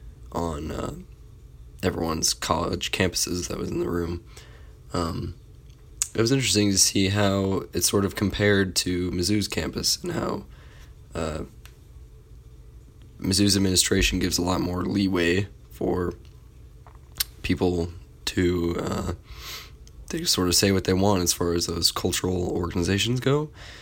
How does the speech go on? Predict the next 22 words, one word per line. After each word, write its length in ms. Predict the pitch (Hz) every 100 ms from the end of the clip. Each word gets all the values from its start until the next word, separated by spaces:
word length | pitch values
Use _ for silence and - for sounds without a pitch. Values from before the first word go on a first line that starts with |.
| - -
or 300 | - 92 90 - -
advocacy 420 | 117 104 95 -
organizations, 600 | 87 87 85 85 92 98
rather, 380 | 90 92 101 107 -
um, 420 | 98 98 92 90 - - - - - - - - - - - - - - -
which 220 | 101 -
I 60 | 98
thought 120 | 107
was 140 | 101
interesting 440 | 107 - - 87 87
'cause 260 | 92 90
there 160 | - 92
are 340 | 92 85 - -
a 80 | 90
few 220 | - 110
colleges 680 | - 95 98 90 87 85 -
that 200 | - 85
people 160 | 90 85
were 120 | 82
talking 340 | 98 87 -
about 320 | 87 85 82
that 340 | - 76 -